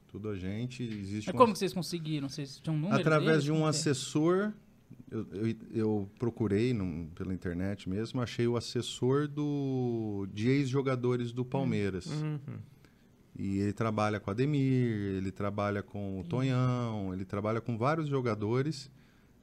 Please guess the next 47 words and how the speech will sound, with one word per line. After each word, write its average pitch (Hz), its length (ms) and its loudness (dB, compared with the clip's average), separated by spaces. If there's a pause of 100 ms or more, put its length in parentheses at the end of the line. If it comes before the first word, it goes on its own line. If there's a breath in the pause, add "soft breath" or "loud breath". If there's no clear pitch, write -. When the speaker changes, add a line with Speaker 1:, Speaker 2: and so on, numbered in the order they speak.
(120)
Speaker 1:
E 123 120 2
ele 143 160 2
tava 151 320 4
com 151 500 0
Speaker 2:
Eu 160 80 2
achei 190 180 0
que 208 60 0
o 208 60 -2
Palmeiras 180 500 2
ou 160 340 0
a, 135 200 -4
a 170 80 -6
franquia 151 500 -2
lá 156 260 2
oferecia 190 560 0
esse 165 200 -4
serviço. 151 560 -4
Porque - 180 2
eu - 20 8
vejo 233 160 6
que 254 80 2
em 233 40 6
várias 220 260 6
inaugurações 208 640 2
tem 160 260 -2
jogador, 160 800 4
Speaker 1:
Tem, 143 80 0
tem. 135 100 -2
Speaker 2:
a-, 143 140 0
algumas 160 360 0
ações 165 400 -2
vai, 156 380 -2
vai 160 240 0
jogador. 156 440 -2
Eu 180 40 0
achei 170 160 -2
que 214 100 -2
eles 214 160 -2
ofereciam, 214 640 -2
assim. 120 180 2
Speaker 1:
Não, 107 260 2 (220)
não. 98 280 -2
De-, 110 300 -2
deveria, 147 560 2 (320)
né? 135 420 4
Speaker 3:
É. 110 40 0
Speaker 1:
Deveria. 110 580 2